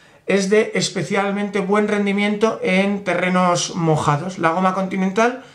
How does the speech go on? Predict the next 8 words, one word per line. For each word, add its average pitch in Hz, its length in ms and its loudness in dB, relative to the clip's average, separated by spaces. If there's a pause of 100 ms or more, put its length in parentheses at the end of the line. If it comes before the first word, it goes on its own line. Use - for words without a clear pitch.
(200)
ha 175 100 2
demostrado 190 460 4
ser 190 240 -2
probablemente 196 600 0
una 190 160 0
de 175 60 -2
las 170 160 0
mejores 190 580 0